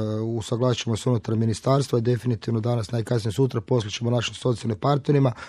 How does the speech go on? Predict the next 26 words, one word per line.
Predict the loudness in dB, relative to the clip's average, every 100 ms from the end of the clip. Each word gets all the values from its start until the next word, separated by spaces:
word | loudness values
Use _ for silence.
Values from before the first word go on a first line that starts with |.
| -18 0
na | 2
očitovanje | 2 0 0 2 4 6 4
da | 4
li | 2
su | 2
oni | 2 4
zadovoljni, | 4 6 6 4
da | 0
treba | -2 0 2
nešto, | 0 -2
ko | -6 -6
što | 0
je | 0
rekao | 0
kolega | 0 2 4
Jagić, | 4 2 2 0 -6 -14 0 4 4
to | 4
oduzet, | 4 6 8 6 2 -12 -12
sve | 0 4 4 4
naravno, | 4 4 4 4 2 0
sve | 2 6 6
što | 8 6
smo | 4 4 6
i |
do | 8
sad, | 6 6 6